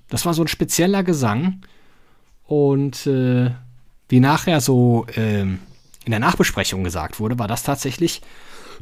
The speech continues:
<coughs> kommt das bei Frauen sehr häufig vor, dass die, dass die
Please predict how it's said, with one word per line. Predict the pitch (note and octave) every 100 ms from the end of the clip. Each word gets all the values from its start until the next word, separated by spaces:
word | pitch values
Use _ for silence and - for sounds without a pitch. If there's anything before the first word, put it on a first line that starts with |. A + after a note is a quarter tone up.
| -
<coughs> | A3+ A3+ F3+
kommt | - F3
das | E3
bei | -
Frauen | - D3
sehr | B2 A2
häufig | E3 A#2+ -
vor, | E2+
dass | D2+
die, | - D#2 C#2
dass | -
die | - D#2+ B1